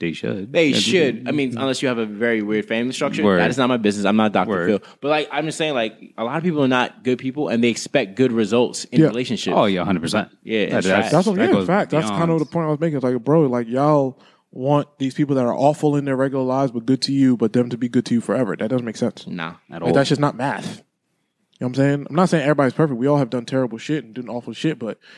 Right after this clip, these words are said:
Speaker 3: you mean to tell me I
Speaker 2: But we feel
Speaker 3: steal?
Speaker 2: bad about it, though.
Speaker 3: Hmm?
Speaker 2: But we feel bad.
Speaker 3: Yeah, like, you mean to tell me a nigga steal, kick kids, steal from the, steal from charities, but he's gonna be good to you? All right, bro. That's gonna
Speaker 1: Nah,
Speaker 3: last
Speaker 1: come
Speaker 3: six
Speaker 1: on.
Speaker 3: months. He's trying to be, like, you know what I mean?
Speaker 1: Word.
Speaker 3: But yeah, I, I, but still praise though. Um,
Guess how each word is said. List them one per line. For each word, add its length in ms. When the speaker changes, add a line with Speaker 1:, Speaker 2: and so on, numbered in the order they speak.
Speaker 3:
you 100
mean 120
to 80
tell 80
me 100
I 60
Speaker 2:
But 120
we 100
feel 100
Speaker 3:
steal? 80
Speaker 2:
bad 180
about 180
it, 120
though. 100
Speaker 3:
Hmm? 200
Speaker 2:
But 80
we 100
feel 160
bad. 180
Speaker 3:
Yeah, 320
like, 280
you 120
mean 140
to 60
tell 180
me 140
a 60
nigga 200
steal, 400
kick 300
kids, 440
steal 340
from 160
the, 160
steal 300
from 120
charities, 540
but 180
he's 160
gonna 140
be 80
good 140
to 100
you? 420
All 140
right, 180
bro. 120
That's 140
gonna 180
Speaker 1:
Nah, 60
Speaker 3:
last 100
Speaker 1:
come 80
Speaker 3:
six 140
Speaker 1:
on. 40
Speaker 3:
months. 220
He's 100
trying 240
to 80
be, 100
like, 160
you 100
know 60
what 100
I 40
mean? 140
Speaker 1:
Word. 220
Speaker 3:
But 160
yeah, 220
I, 80
I, 100
but 160
still 200
praise 320
though. 360
Um, 460